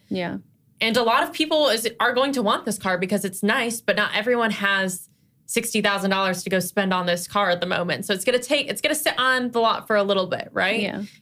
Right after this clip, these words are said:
Speaker 2: Waiting for someone to come up with the cash that's able to purchase the value of this vehicle. It's
Speaker 1: Mm-hmm.
Speaker 2: great value.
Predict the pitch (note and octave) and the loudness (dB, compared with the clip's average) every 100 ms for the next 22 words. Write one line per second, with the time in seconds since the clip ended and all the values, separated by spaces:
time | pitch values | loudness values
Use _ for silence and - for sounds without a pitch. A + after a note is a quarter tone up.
0 | _ G3+ G#3 G#3+ A3 A3 F#3+ F#3+ G3 G3 | _ 0 2 2 -2 -2 0 0 0 0
1 | F#3 F3 F3+ F#3+ F#3+ F#3 F3 - - - | 0 -2 -4 -4 0 -2 -2 -8 -10 -14
2 | _ _ G3 F#3+ - G#3 F#3+ F#3 F#3 - | _ _ -2 0 2 2 4 0 0 -6
3 | F#3 F#3+ F#3 F3+ F#3 F#3 F3 E3+ F3 F3 | -2 -2 0 -2 0 0 0 0 0 2
4 | F3 E3+ F3 F3 A3 C4 - - - _ | 0 -2 -6 -4 0 0 -2 -10 -16 _
5 | G#3 F#3+ F3+ F3+ F#3 A3+ - - - | -4 -2 0 0 0 -2 -2 -4 -8